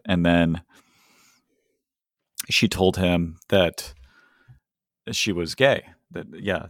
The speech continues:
that she wanted to date women. And then,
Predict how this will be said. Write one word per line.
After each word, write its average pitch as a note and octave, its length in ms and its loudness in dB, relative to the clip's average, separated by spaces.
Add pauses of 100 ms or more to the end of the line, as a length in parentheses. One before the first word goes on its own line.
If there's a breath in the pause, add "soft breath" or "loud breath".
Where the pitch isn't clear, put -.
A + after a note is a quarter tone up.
(100)
that F2 140 -6 (320)
she - 160 -6
wanted F#2 260 2
to G2 60 0
date F2+ 200 2
women. F2 420 2 (920 soft breath)
And F#2+ 180 2
then, E2+ 340 0